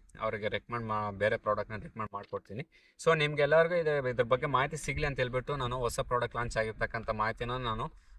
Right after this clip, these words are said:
ಆ, ಸ್ಪ್ರೇಗೆ ಯೂಸ್ ಆಗಲಿ ಅಂತ ಹೇಳ್ಬಿಟ್ಟು ಇದ್ರ ಬಗ್ಗೆ ಮಾಹಿತಿ ಕೊಡ್ತಾ ಇದ್ದೀನಿ. ಮತ್ತೊಂದು ವಿಡಿಯೋದಲ್ಲಿ ನಾನು ಮಿರಾ ವೆಸ್ಟ್ಯೂ ಮತ್ತು ವೆಲ್ಜೋ ಇದರ ಸಂಪೂರ್ಣ ಮಾಹಿತಿಯನ್ನು ತಮ್ಮೆಲ್ಲರಿಗೂ ಹಂಚಿಕೊಳ್ಳುತ್ತೇನೆ.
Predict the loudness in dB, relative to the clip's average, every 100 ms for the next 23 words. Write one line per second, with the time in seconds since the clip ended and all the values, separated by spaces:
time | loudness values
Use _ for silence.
0 | 4 8 8 4 4 6 6 2 4 4
1 | 4 2 2 0 0 0 0 2 0 0
2 | 0 0 -2 -4 -2 -4 -4 -8 -8 -4
3 | 0 2 2 2 4 2 2 0 0 -2
4 | _ _ -6 2 8 8 8 2 -2 0
5 | -2 -2 2 2 4 2 0 -2 -4 2
6 | 2 2 0 0 4 2 2 0 -2 -4
7 | 0 0 0 -4 -6 -2 -2 -2 -4 -6
8 | -6 -12 -20